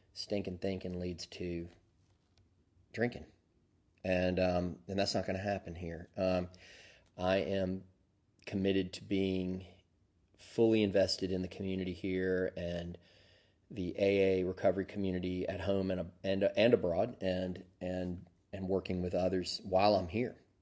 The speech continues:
um, both back at home and here. So, doing my best. So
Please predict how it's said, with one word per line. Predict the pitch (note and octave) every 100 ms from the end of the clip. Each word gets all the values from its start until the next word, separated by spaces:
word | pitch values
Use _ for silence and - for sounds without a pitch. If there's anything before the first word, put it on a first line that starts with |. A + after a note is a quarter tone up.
| _ _ _ -
um, | F#2 F2 F2+ F#2+
both | F#2+ -
back | F2 F2
at | F2
home | G2 G2
and | F#2 A2
here. | - C#2+ - _ _ -
So, | - G2+ F2+ F2 _ _ _ _ _ _ _ - - - - - - _ _ _ A#2
doing | A#2+ A2
my | G#2
best. | G#2 G#2+ F2 -
So | A#2+ A2 G#2